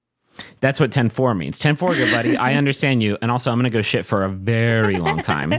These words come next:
Speaker 2: <laughs> Um, can we keep talking about the show?
Speaker 1: Yeah, that was just a little Griffin McElroy T V production fun fact. Now
Speaker 2: Okay.
Speaker 1: it's, I, I'm giving people the Unreal experience.
Speaker 2: Okay. <laughs> Uh,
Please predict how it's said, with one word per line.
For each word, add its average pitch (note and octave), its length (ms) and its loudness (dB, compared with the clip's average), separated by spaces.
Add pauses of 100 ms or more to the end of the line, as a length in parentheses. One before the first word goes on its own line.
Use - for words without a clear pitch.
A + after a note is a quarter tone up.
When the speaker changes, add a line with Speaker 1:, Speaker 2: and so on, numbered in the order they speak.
Speaker 2:
<laughs> - 60 -12 (1700)
Um, G#3+ 500 2
can B3 100 0
we B3+ 120 4
keep B3+ 200 -4
talking B3 380 -4
about A3 400 -2
the A3+ 100 -4
show? A3+ 340 -2 (600)
Speaker 1:
Yeah, G#3 160 2
that G3+ 80 2
was G#3 100 0
just G#3+ 180 -2
a G3+ 60 2
little E3+ 380 2
Griffin D3 280 0
McElroy C3+ 340 2
T C3+ 120 -2
V B2 100 0
production A#2 380 2
fun B2 220 0
fact. D#2 460 -4
Now C#3+ 320 0
Speaker 2:
Okay. B2+ 120 -2 (160)
Speaker 1:
it's, C3+ 140 0
I, - 40 0
I'm C#3+ 100 2
giving D3 200 0
people C3 200 0
the G#2+ 220 0
Unreal G#2+ 380 2
experience. C2 760 -6 (280)
Speaker 2:
Okay. C4+ 800 0
<laughs> - 40 4 (1300)
Uh, G#3+ 380 2